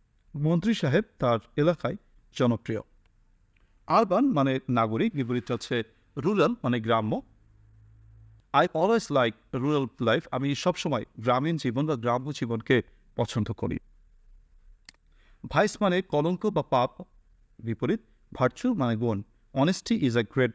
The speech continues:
virtue, সততা একটি মহৎ গুণ। ভিক্টরি বিজয়, ডিফিট পরাজয়। To speak truly, সত্য কথা বলতে গেলে I could not bear the defeat, আমি পরাজয় মেনে নিতে পারিনি। ভায়োলেন্স মানে সহিংসতা,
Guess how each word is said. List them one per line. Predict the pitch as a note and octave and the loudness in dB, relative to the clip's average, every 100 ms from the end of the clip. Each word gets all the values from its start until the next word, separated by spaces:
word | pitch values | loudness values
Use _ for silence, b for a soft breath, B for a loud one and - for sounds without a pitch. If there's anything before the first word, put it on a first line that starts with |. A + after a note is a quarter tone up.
| - | -6
virtue, | G#2 - - - - - _ | -10 -10 -12 -16 -20 -20 _
সততা | - - A2+ - G3 - _ _ | -6 -2 -2 2 0 0 _ _
একটি | - C#3 | -2 2
মহৎ | A#2 A2+ A#2+ - | 0 0 -2 -2
গুণ। | G#2+ F#2+ - _ - _ _ _ _ _ _ - | -4 -4 -10 _ -20 _ _ _ _ _ _ 0
ভিক্টরি | G#3 A3+ C4 B3 | 0 2 0 0
বিজয়, | C3 B2 F#3 C#4 | 0 2 2 0
ডিফিট | B2+ C#3 - F#3 - - - | -2 0 0 -2 -4 -12 -2
পরাজয়। | A2 G#2 C3+ C4 _ _ - | 0 2 0 -2 _ _ -4
To | |
speak | F3+ - A#3+ - | -4 -2 -4 -2
truly, | - C#3 F#3+ - _ - | -2 -2 -2 -6 _ -18
সত্য | - F3 - | -4 -2 -2
কথা | G#3+ G#3 | -4 -2
বলতে | D3 B2 A#2 | -2 -4 0
গেলে | G3+ D#4 _ _ _ | 0 0 _ _ _
I | D3 D#3+ | 0 2
could | F3 - | 0 -2
not | D#3 - | -4 0
bear | C3+ | 0
the | A#2+ A#2 | 2 0
defeat, | A#2+ - A2+ _ _ _ | -2 -2 -4 _ _ _
আমি | C#3 C3+ G#3 | -2 -2 -2
পরাজয় | - A#2 A2+ A#2 A2 _ _ _ _ _ _ - | 0 0 0 -2 -4 _ _ _ _ _ _ -6
মেনে | A#2 B2+ D3 | 0 2 4
নিতে | C3 - | 0 -2
পারিনি। | - G#2 F#2+ - _ _ _ _ _ _ _ _ _ _ _ | -4 -4 -4 -12 _ _ _ _ _ _ _ _ _ _ _
ভায়োলেন্স | - E3 G#3+ A#3 - D#3 | -2 2 4 2 -2 -2
মানে | C#3 | 0
সহিংসতা, | C3+ D#3 E3 D3+ - G#3+ | 0 -2 -4 -4 -4 -4